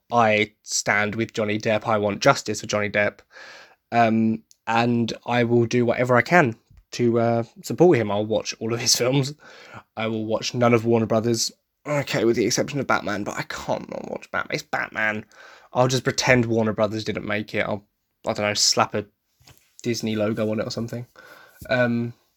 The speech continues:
or I don't know, I'll find some other studio. Uh, Columbia, or something, I don't know. Do they still make f-,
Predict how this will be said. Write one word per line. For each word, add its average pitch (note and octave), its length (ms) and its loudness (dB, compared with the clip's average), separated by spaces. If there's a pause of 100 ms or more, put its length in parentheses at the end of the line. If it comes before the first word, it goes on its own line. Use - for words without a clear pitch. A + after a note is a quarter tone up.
(380)
or A#2+ 100 0
I A2 60 4
don't G#2+ 120 -2
know, G2+ 60 2
I'll G2+ 140 2
find G#2 260 -4
some G2+ 120 -4
other G2+ 80 -2
studio. G#2 500 -2 (640)
Uh, A2 380 2
Columbia, A2 480 0
or A#2+ 160 -8
something, A2 220 -6
I - 20 -6
don't A2 100 -8
know. G#2 180 -8 (200)
Do A2 80 -10
they A#2 80 -6
still B2+ 180 -6
make B2 180 -2
f-, - 300 -20